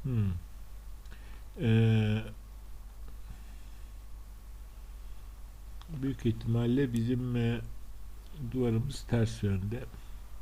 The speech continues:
Bunu bir delete edelim. Yeniden, e, component yerleştirelim. Bu sefer şu yüzeye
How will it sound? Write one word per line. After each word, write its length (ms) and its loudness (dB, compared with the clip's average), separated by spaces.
Bunu 220 2
bir 160 2
delete 420 6
edelim. 400 6
Yeniden, 640 8
e, 220 4
component 920 2
yerleştirelim. 960 2
Bu 60 -8
sefer 380 0
şu 200 0
yüzeye 520 6